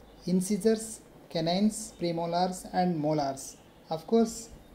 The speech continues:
the canines are completely absent in the rabbit. So its dental formula of rabbit is two zero three three by one zero two three.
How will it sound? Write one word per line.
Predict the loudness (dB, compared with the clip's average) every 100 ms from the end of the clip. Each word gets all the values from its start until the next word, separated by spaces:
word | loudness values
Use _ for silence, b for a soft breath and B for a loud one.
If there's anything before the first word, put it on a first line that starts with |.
| -20 -12
the | -8
canines | -2 2 6 6 4
are | 0
completely | 0 0 2 2 2
absent | 2 2 -2 -6 -6 -4
in | -2
the | -2
rabbit. | -2 2 2 2 -6 -20 -20 -20 -20 -20 -4
So | 2
its | 2 2
dental | -2 2 4 4 4 4
formula | 2 2 2 2 2
of | 0 -2
rabbit | -2 4 2 4
is | 0 0 -8 -20 -20 -2
two | 4 4
zero | 6 6 8
three | 6 2 -2
three | 0 2
by | 4 4 0 -8 -20 -6
one | 0 2
zero | 4 6 4
two | 0 -6 -6
three. | -12